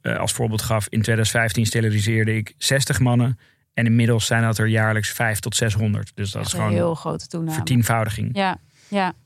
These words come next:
Speaker 1: De mensen die dat doen zijn gemiddeld genomen tussen de dertig en vijfenveertig jaar oud.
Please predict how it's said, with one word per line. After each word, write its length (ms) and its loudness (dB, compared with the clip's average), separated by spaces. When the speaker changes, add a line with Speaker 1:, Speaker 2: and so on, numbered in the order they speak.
Speaker 1:
De 540 2
mensen 360 4
die 100 4
dat 180 2
doen 340 6
zijn 320 2
gemiddeld 300 2
genomen 260 2
tussen 180 -2
de 120 2
dertig 320 0
en 120 0
vijfenveertig 500 -2
jaar 200 0
oud. 320 -2